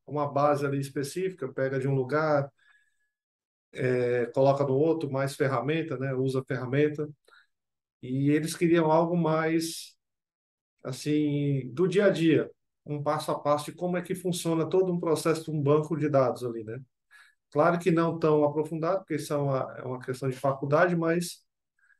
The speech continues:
mas que mostrasse isso, né? Pelo menos ali pra ter essa ideia e, e já dali já conseguir fazer um banco de dados, né? Então, isso ficou muito na minha cabeça na época, eu pensei em criar e acabei,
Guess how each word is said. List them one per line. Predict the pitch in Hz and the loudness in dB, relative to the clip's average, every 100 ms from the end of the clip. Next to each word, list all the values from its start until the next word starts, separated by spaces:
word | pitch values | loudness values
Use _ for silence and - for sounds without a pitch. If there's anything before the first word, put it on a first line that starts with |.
| _ _ _ _ _ - | _ _ _ _ _ -12
mas | 123 131 147 151 | -4 0 0 -2
que | - 165 | -4 -2
mostrasse | 175 190 - 180 170 170 175 | 0 0 2 4 4 4 2
isso, | 156 151 165 160 - | 2 0 -6 -8 -12
né? | - 131 143 | -8 -4 -4
Pelo | 143 143 135 | -2 -2 0
menos | 139 147 151 151 | 2 2 2 4
ali | 143 147 | 6 4
pra | 147 143 143 | 4 4 4
ter | - 143 | 2 2
essa | 143 143 147 | 2 0 -2
ideia | 143 127 135 156 156 - _ _ _ _ _ _ - | 0 0 2 0 -2 -12 _ _ _ _ _ _ -12
e, | 139 143 147 156 170 170 - _ _ | -4 -2 0 -2 -4 -6 -12 _ _
e | - 175 | -8 -2
já | 175 202 202 - | 2 2 2 -4
dali | 180 170 185 | 0 0 -2
já | 190 | -6
conseguir | 196 196 - 170 180 | -6 -6 -6 -6 -2
fazer | 175 151 | -2 -2
um | 165 | -2
banco | 156 160 156 | -2 -2 -4
de | 165 | -4
dados, | 139 127 117 117 | -2 -2 -4 -10
né? | 127 _ _ _ _ _ _ _ _ | -16 _ _ _ _ _ _ _ _
Então, | 131 127 180 | -12 -4 0
isso | 202 202 226 - | 0 2 0 0
ficou | - 196 185 | -2 -4 -4
muito | 147 - 151 151 185 185 | -6 -10 -6 -4 -2 0
na | 175 | 0
minha | 165 | 0
cabeça | 165 147 151 151 | 0 0 0 -2
na | 147 131 | -2 0
época, | 156 165 | 0 0
eu | 147 | -4
pensei | 147 143 - 147 | -4 -6 -4 -6
em | |
criar | 143 131 143 156 | -4 0 2 2
e | 147 | 0
acabei, | 143 151 135 143 151 147 | 0 0 0 0 2 0